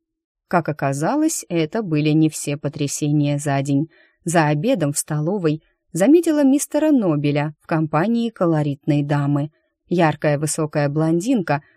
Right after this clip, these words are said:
с грубоватыми чертами лица и большой грудью несла себя, словно гордый парусник по безбрежным волнам. Женщина смеялась над шутками ректора низким ракочущим голосом.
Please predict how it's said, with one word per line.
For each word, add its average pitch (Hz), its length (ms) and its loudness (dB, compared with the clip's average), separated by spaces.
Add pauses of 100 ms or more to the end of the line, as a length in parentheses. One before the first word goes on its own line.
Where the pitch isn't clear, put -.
с 208 100 -8
грубоватыми 220 720 0
чертами 160 540 -2
лица 147 420 -2
и 190 100 -2
большой 147 460 -2
грудью 156 560 -2 (320)
несла 247 440 0
себя, 240 460 -2
словно 180 480 0
гордый 151 420 0
парусник 233 720 -2
по 165 100 0
безбрежным 151 760 0
волнам. 139 580 -2 (1000)
Женщина 185 560 2
смеялась 151 640 2
над 143 160 -2
шутками 143 460 -2
ректора 262 640 -2 (100)
низким 170 520 0
ракочущим 151 840 -2
голосом. 151 640 0